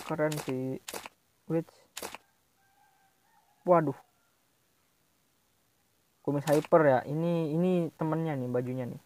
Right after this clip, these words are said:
Kalau Bang Evo Street sih pakai yang gini sih. Pakai tato-tato gini, men. Cuman dari kepala-kepalan tuh yang kurang gua suka di server luar tuh seperti itu. Cuman ini nih, legend nih, men. Di Indonesia nggak ada.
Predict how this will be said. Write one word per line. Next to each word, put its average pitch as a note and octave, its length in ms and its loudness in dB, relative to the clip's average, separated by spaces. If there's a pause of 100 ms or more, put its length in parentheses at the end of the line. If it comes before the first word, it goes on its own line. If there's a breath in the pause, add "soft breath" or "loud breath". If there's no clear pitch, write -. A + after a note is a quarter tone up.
(1120)
Kalau C3 160 4
Bang B2+ 160 -2
Evo C3 240 -4
Street F3 240 -6
sih G3+ 80 -8
pakai D3 240 -2
yang C#3 160 -6
gini D#3+ 320 -6
sih. C#3+ 80 -8 (560)
Pakai C3+ 240 -6
tato-tato - 560 -8
gini, C#3+ 240 -8
men. B2+ 240 -10 (2000)
Cuman G3+ 320 0
dari E3+ 160 6
kepala-kepalan E3+ 720 2
tuh G#3+ 240 0
yang D3+ 400 -2
kurang D3 240 -2
gua D3 160 -2
suka D#3 240 -4
di D3+ 80 0
server D3+ 320 -4
luar D#3+ 240 -2
tuh F#3 80 -8
seperti C3+ 320 -6
itu. - 80 -20
Cuman F3+ 240 -2
ini E3 160 -2
nih, C#3 160 -4
legend C#3+ 480 -2
nih, B2+ 160 -4
men. C#3+ 180 -4 (800)
Di D3+ 80 -10
Indonesia C3 320 -4
nggak C3 220 -2 (100)
ada. C3 120 -8